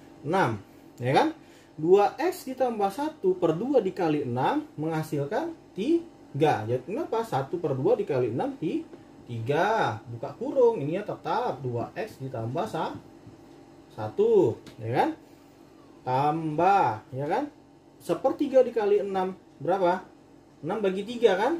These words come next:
Jadi dua kan? Dua, dua buka kurung, X tambah dua tutup kurung sama dengan dua puluh tiga per enam dikali enam sama dengan dua puluh ti-,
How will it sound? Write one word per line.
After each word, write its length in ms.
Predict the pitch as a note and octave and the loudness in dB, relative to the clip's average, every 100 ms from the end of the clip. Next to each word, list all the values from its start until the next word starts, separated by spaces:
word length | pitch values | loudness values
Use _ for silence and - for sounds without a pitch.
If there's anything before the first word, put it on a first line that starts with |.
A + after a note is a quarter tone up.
| - - A#2 | -6 -18 -8
Jadi 240 | B2+ G#3+ | -6 -4
dua 240 | B3 B3+ F#3+ F#3+ | 2 4 4 2
kan? 240 | E4 E4+ - - - - - B2+ | -2 -4 -14 -20 -20 -20 -14 -6
Dua, 560 | C#3 D3 F3 E3+ - - C#3+ | -2 4 6 6 2 -4 -8
dua 240 | C#3+ F3+ | 0 0
buka 560 | D3+ G3 G#3 - G#4+ - C4+ | 0 -6 -6 -6 -6 -6 -8
kurung, 560 | D4+ C#4+ C4 C4 - | -4 2 4 4 2
X 320 | E3+ E3+ - | -4 -4 -6
tambah 480 | F3+ A#3 A#3+ A3 G#3+ E3+ | -6 -4 -2 -2 0 -2
dua 560 | D#3 A#2+ G#2+ G#2 A#2+ F3 | -4 -4 -4 -4 -4 -4
tutup 320 | E3+ F3 F3 | -4 -4 -6
kurung 320 | B3 C4 B3 | -4 0 0
sama 320 | A#3+ D3 A#2 | -2 -4 -4
dengan 240 | C#3+ G#3+ F3+ | -2 -2 0
dua 240 | D#3+ G3+ | 4 4
puluh 160 | A3 A3 | 2 -6
tiga 240 | A3 D4 | -4 -4
per 160 | D4+ C4+ | -4 -2
enam 160 | C4+ | 0
dikali 400 | A#3 A3+ G#3+ G#3+ | -2 0 2 2
enam 400 | A#3+ C#4 F3+ C#3+ - | 2 0 0 -2 -4
sama 160 | B2 B2+ | -6 -2
dengan 240 | C#3+ G#3+ | -2 0
dua 320 | F#3+ F3+ G#3+ | 2 2 2
puluh 240 | E3+ F#3+ A#3 | 2 2 0
ti-, 460 | F3+ A3 D4 - | -2 -4 -6 -10